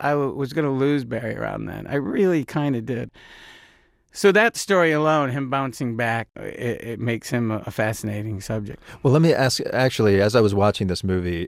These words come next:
Speaker 2: it reminded me of a movie you made back in twenty eleven, God Bless America. Here you've got a movie about a guy who has rage against the way that his innocence was stolen and kind of channels it towards, uh, being a political activist, fighting for, you know, the rights of innocent people everywhere.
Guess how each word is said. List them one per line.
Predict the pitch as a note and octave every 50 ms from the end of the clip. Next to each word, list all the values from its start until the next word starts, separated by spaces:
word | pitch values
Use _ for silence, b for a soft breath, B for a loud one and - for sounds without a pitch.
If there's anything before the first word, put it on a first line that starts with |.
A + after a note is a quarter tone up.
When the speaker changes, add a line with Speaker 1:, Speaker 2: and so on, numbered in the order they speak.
| -
Speaker 2:
it | - G#2
reminded | F#2 G2 G2 G2+ G2+ G#2+ G2+ G2+ G2
me | G2 F#2
of | F#2 F#2
a | F#2+
movie | F#2 F#2+ F#2+ F2+ F#2+ F#2
you | F#2 F#2
made | F#2 F#2 F2+
back | F#2 F#2 F2+ -
in | F#2+ F#2
twenty | - - F#2+ F#2 F2+
eleven, | F2+ F#2 G2+ G#2 F#2 F2 E2+ F2 - F#2+
God | G#2 G2+ G2+ F#2+
Bless | G2+ G2 -
America. | F#2 F#2 F#2 F2+ F2 - - F2+ - B B B B B B B _ _ -
Here | - - C#3 D3
you've | D#3 C#3 A#2
got | B2 G#2+ G#2+
a |
movie | G#2 G#2 G#2 G2 G2+ G2+
about | G2 F#2 G2 F#2+ F#2+
a | F#2+
guy | F#2 F#2+ F#2 F#2+ F#2+ F#2+
who | D2+ D#2 G2 F#2 F#2 F#2 F#2 - - _ _ -
has | - F#2 F2 G2
rage | F#2 F#2+ G2 G#2 G#2 G#2 G#2 G2+ G2
against | G2 F#2 G2 F#2 F2+ - - - - - - A2 G#2
the | - F#2+
way | F#2 F#2+ F#2 F2+
that | F2 F2+
his | F#2+ F#2 F#2+
innocence | A2 A2 G#2 - - G2 F#2 - -
was | F#2 F2+
stolen | - - - F#2+ F2+ F2+ F2+ F2+ F2 F2+ F2 B B B B B B B B _ _ -
and | G#2+ G2 F#2
kind | - G2+ F#2
of | F2 F2
channels | - - A#2+ A#2 A#2+ A2+ G#2+ G2+ G2
it | G2+ F#2+ G2 - _ _
towards, | - - - G#2 G2+ F#2+ F#2+ F#2 F2+ F2 - - - - -
uh, | - G2 - _ - G#2 G#2+ G2+
being | A#2 A2 G#2
a | G2+
political | - - A2 A2 G2+ - G2+ F#2+
activist, | G2+ G#2 G2+ - F2 D#2+ D#2 -
fighting | - - G2 F#2+ F2+ F#2 F#2 F2+
for, | - - F#2+ F2 E2+ F2 E2+ F2 E2+
you | - G2 F#2+
know, | F2+ E2 E2
the | F2 E2+
rights | F2 F2+ F2+ F2 -
of | F2+ E2+
innocent | F2 F2+ F2 - F2 E2+
people | - - F2+ - G#2 G2
everywhere. | A2+ G2+ F2+ E2 C#2+ D2